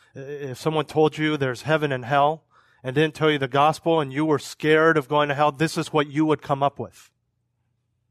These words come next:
Pilgrimage to Israel. P-, pilgrimage to Rome. Sit under the Pope. Rub or,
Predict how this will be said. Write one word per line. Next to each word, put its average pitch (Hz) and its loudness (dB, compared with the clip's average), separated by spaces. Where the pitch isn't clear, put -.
Pilgrimage 147 -2
to 135 -6
Israel. 120 -4
P-, 117 -18
pilgrimage 147 -2
to 139 -6
Rome. 123 -2
Sit 160 0
under 143 0
the 123 -6
Pope. 147 -2
Rub 143 2
or, 120 -4